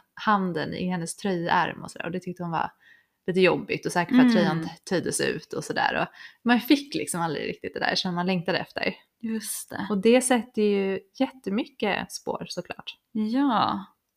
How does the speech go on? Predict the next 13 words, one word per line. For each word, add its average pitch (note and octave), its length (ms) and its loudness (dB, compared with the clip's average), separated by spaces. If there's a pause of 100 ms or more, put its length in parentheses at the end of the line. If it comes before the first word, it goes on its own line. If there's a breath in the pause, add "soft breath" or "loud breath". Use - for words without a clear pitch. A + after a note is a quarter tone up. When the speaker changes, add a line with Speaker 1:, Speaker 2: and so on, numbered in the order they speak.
(120)
Speaker 2:
och B3 280 0
det B3 60 2
här C4 300 2
kommer C4+ 440 2
ju F3 260 0
också F#3 400 -4
påverka F3 760 -2
faktiskt - 720 -2
vilka F3+ 540 0
det F3 160 0
är F3 140 0
vi F3 340 -2
blir G3+ 420 -4